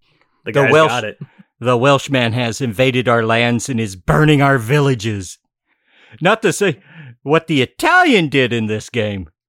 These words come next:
Speaker 2: is really awe-inspiring. Giorgio Chiellini, as they're getting a long ball over the top on a break, he jumps up with two hands,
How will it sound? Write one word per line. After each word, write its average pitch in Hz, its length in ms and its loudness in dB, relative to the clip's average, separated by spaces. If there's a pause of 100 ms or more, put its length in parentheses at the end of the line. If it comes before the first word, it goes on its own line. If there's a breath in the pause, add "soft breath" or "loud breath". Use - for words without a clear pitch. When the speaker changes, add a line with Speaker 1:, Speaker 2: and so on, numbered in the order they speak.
(100)
Speaker 2:
is 123 240 -4
really 143 420 0
awe-inspiring. 98 840 -6 (380)
Giorgio 247 500 0
Chiellini, 180 800 -2
as 107 180 -8
they're 160 160 -4
getting 208 400 -4
a 156 80 -2
long 190 320 -2
ball 165 300 0
over 208 220 -2
the 165 100 -10
top 143 560 0
on 156 280 -4
a 160 60 -4
break, 123 380 -4
he 117 80 -8
jumps 247 440 -2
up 143 320 -2
with 107 180 -8
two 311 200 2
hands, 147 480 2